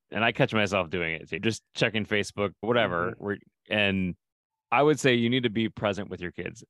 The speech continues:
Speaker 1: So if that means putting your phone down when you get home, and that's a hard thing to do, but if that means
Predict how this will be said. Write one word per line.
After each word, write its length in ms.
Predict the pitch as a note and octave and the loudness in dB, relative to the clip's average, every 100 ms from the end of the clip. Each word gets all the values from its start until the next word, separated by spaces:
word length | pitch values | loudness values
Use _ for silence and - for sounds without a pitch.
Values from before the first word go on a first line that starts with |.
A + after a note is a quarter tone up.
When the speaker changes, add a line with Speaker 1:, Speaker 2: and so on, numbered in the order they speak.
| _ - | _ -2
Speaker 1:
So 300 | G2 F#2+ - - _ | 2 2 -2 -10 _
if 100 | F#2+ | -2
that 160 | C#3 C3 | 2 2
means 520 | C#3+ C3 A#2+ - - _ _ _ _ | 2 2 0 -6 -12 _ _ _ _
putting 220 | - C3+ C#3 | -2 0 2
your 120 | C3 | 0
phone 280 | B2+ A2+ G#2+ | 2 2 2
down 220 | G#2 G#2 | 2 0
when 80 | G2 | -2
you 60 | |
get 120 | F#2+ F2 | -4 -4
home, 340 | F#2 F2+ F2+ | -4 -4 -4
and 100 | G2 | -2
that's 160 | C3 - | -2 -2
a 40 | G#2+ | -6
hard 440 | - A2 G#2+ G2+ | -6 0 2 0
thing 200 | F#2 F2 | -4 -6
to 60 | D#2 | -8
do, 260 | E2 F#2 - - - _ | -8 -8 -14 -20 -20 _
but 120 | G2+ G#2 | -4 0
if 60 | B2+ | 2
that 120 | C3+ | 4
means 280 | C3 A#2+ | 2 0